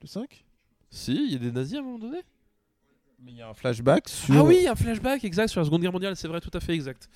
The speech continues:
Speaker 2: Oui, oui.
Speaker 1: Il a réussi à mettre des nazis.
Speaker 2: Euh, du coup, c'est, est-ce que ça, bah, je, je,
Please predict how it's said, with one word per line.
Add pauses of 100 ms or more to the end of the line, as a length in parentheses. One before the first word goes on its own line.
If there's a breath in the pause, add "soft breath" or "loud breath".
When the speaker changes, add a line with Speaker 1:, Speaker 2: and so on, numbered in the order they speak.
(320 soft breath)
Speaker 2:
Oui,
oui. (500)
Speaker 1:
Il
a
réussi
à
mettre
des
nazis. (520 soft breath)
Speaker 2:
Euh,
du
coup,
c'est,
est-ce
que
ça,
bah,
je,
je,